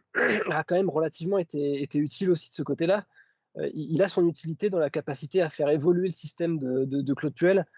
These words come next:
euh, selon les circonstances, les circonstances qui sont régulièrement pas favorables depuis le début de saison. Et, et là, en l'occurrence, ça nous a quand même bien aidé justement, bah, de pouvoir, euh, de pouvoir un peu pilonner cette défense en ayant énormément de monde,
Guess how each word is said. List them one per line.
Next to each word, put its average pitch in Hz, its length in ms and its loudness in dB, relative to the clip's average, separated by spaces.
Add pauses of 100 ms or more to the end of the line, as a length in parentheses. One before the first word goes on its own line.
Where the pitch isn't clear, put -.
(260)
euh, 127 80 -4
selon 175 300 6
les 160 80 4
circonstances, 156 560 -2
les 139 40 -6
circonstances 131 420 -6
qui 139 100 -16
sont 135 320 0
régulièrement 151 480 2
pas 147 120 -4
favorables 151 400 2
depuis 143 160 -8
le 139 60 -10
début 139 140 -4
de 131 40 -10
saison. 147 320 -4 (560)
Et, 131 420 2
et 143 40 2
là, 175 180 6
en 151 60 4
l'occurrence, 170 300 -2
ça 156 80 -4
nous 135 120 -2
a 131 60 0
quand 143 80 -2
même 143 180 0 (380)
bien 180 220 4
aidé 175 260 2
justement, 160 380 -6
bah, 165 100 -2
de 123 100 -6
pouvoir, 147 360 -2
euh, 131 140 -2
de 135 100 -10
pouvoir 160 260 -2
un 147 80 0
peu 160 100 -8
pilonner 175 440 0
cette 147 200 -6
défense 143 380 -2
en 139 80 0
ayant 143 160 4
énormément 139 420 2
de 135 60 0
monde, 165 320 0